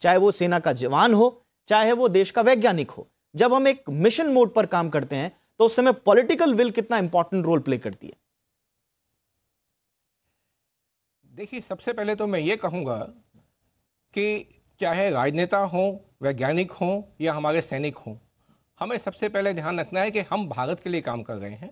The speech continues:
Speaker 1: हम्म।
Speaker 2: हम अपने देश के लिए काम कर रहे हैं। अब रही बात किसी भी सुरक्षा से संबंधित कोई भी मिशन,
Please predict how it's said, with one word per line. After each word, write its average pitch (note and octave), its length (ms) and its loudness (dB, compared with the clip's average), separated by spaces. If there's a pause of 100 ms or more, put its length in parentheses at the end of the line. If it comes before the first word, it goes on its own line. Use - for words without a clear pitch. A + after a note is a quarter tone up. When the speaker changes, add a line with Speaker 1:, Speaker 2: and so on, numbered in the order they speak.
(100)
Speaker 1:
हम्म। A2 160 -8 (300)
Speaker 2:
हम G#3 100 -8
अपने A3+ 160 -4
देश E3+ 260 -4
के - 120 -4
लिए A3 120 -2
काम C3+ 220 -6
कर G2 80 -12
रहे E2 200 -16
हैं। - 300 -20 (720)
अब - 260 -12
रही F#3+ 220 -6
बात B3+ 320 -4
किसी A3 220 -6
भी B3 120 -2
सुरक्षा G#3 560 -6
से A#3 140 0
संबंधित F3+ 600 -2 (400)
कोई B3+ 180 0
भी C4 140 0
मिशन, F3+ 480 0